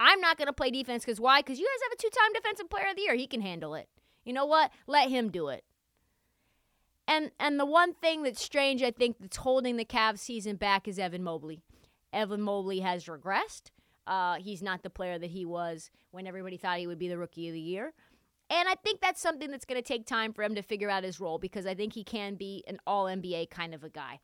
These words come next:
I think he's got all the tools. I think he's got a great attitude. But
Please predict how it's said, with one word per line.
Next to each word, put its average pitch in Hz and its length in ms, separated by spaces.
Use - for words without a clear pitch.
I - 40
think 202 200
he's 196 120
got 180 180
all 233 160
the 262 60
tools. 226 380
I 170 80
think 170 140
he's 160 100
got 160 140
a 147 40
great 240 280
attitude. 208 500
But 226 220